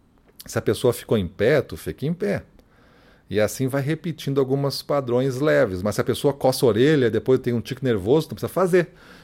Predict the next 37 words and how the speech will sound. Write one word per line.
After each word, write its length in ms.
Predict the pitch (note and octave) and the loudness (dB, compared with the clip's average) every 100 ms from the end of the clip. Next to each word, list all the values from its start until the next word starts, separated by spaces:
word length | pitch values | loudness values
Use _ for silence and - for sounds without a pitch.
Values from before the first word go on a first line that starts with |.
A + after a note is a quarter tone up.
| _ | _
Porque 140 | - | -2
aí 80 | G#2 | 2
vai 140 | A2+ | 2
ficar 240 | A2 - A#2 | 0 -2 0
uma 120 | A#2+ | 0
coisa, 400 | B2 A2+ C3 B2+ A#2 G#2 | 0 0 2 0 -4 -8
é, 240 | A#2 A#2+ | -2 0
demarcada 760 | A2 B2+ C#3 B2+ - A2 A#2 C3 | 2 2 2 0 0 2 2 2
que 60 | |
tu 80 | C3+ | 0
tá 100 | C3+ | -2
imitando 420 | C#3 C#3+ F#3 D3+ | 0 0 2 2
ela. 220 | F#2+ D2 - _ _ | 0 -4 -10 _ _
E 60 | E2+ | -20
fica 320 | - F2+ A#2 | -16 -6 -6
ruim 220 | A2 F#2 | -4 -6
isso 180 | F2 - | -6 -6
daí. 220 | C3 A#2+ - _ _ - - - - - - - - | -6 -6 -12 _ _ -20 -20 -20 -20 -20 -20 -18 -2
Adapte 580 | A#2+ A#2 D3+ F#3 - F#3 | 0 4 2 2 2 2
o 60 | |
tom 420 | F3+ E3 E3+ F#3+ G#3 - | 4 4 6 4 0 -10
de 200 | A#2+ C#3 | -2 0
voz 580 | G#2+ A2 C3 D#3+ - | 4 4 4 2 -2
e 80 | C#3 | -6
se, 400 | C3 - D3+ D#3 C#3+ | -6 -6 -4 -4 -2
e 240 | C3+ C3 | 2 2
de, 580 | A#2 B2 A#2+ A#2 A2+ G#2+ | 2 2 4 2 2 2
para 220 | B2+ C3 | 2 2
se 100 | C3 | 2
assemelhar 460 | B2+ - C3+ B2 B2 | -2 2 2 4 4
ao 220 | C3 C3+ | 6 4
teu 200 | C3 C3+ | 4 2
interlocutor, 800 | C3 C3+ C3+ C3+ - C3+ D3+ B2+ | 4 4 2 0 0 4 6 4
né? 160 | D#2 - - - | -2 -10 -20 -8
Então 160 | G2 | -8
tu 140 | F#2+ G#2 | -6 -2
vai, 360 | A2+ B2 C#3+ | 0 2 0